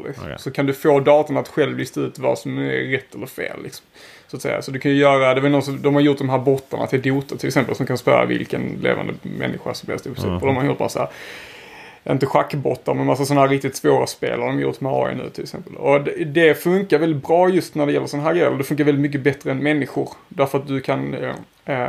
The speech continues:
Speaker 1: eh, du kan göra, eh, face-identifiering eller så här.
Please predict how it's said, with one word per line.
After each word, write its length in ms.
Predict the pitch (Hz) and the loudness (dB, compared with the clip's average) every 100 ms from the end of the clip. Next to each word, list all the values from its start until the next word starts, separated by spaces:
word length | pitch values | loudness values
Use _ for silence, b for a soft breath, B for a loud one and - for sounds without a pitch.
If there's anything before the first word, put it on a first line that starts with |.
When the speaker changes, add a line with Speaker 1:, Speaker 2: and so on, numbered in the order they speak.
| 131 | -2
Speaker 1:
eh, 40 | 131 - - | -4 -10 -12
du 200 | 147 139 | -12 -2
kan 140 | 147 | 2
göra, 680 | 143 69 67 65 65 131 64 | 4 6 6 4 4 2 0
eh, 340 | - 60 62 64 | -2 -2 -4 -4
face-identifiering 1040 | - 143 139 - 117 117 - 123 117 120 | 0 2 2 -2 -6 -8 -8 -4 -4 -4
eller 140 | 123 127 | -6 -6
så 180 | - | -2
här. 180 | 123 104 | -2 -2